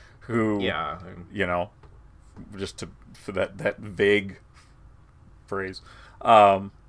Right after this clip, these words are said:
Speaker 1: you know, we usually have the thing, like, are they the ones that automatically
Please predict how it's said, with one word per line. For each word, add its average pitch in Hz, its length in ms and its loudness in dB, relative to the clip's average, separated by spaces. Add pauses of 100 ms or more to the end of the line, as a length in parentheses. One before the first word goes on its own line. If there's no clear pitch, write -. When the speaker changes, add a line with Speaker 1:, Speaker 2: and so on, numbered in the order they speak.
Speaker 1:
you 113 80 -12
know, 104 80 -8
we 104 140 -10
usually 101 320 -8
have 98 100 -8
the 101 80 -10
thing, 101 180 -10
like, 98 200 -4
are 107 100 0
they 104 140 2
the 101 100 0
ones 101 320 -4
that - 220 -4 (1160)
automatically 95 960 -2